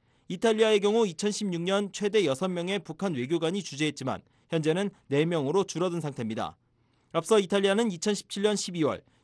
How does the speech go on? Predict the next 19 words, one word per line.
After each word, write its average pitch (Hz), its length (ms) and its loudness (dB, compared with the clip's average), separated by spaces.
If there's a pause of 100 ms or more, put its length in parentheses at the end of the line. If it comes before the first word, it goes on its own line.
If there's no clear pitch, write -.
유엔 190 220 4
안보리에 175 340 2
제출한 156 400 0
대북 151 380 -4
제재 160 220 0
이행 170 300 0
보고서에서 143 680 -2 (260)
로마 185 280 4
주재 196 260 2
북한 190 400 -2
외교 147 260 2
공관의 185 460 -2
정치 143 400 -6
담당 185 340 -2
참사관과 190 720 -2 (320)
임시 180 380 -2
대리 165 320 -2
공사를 156 460 -2
대체할 135 480 -2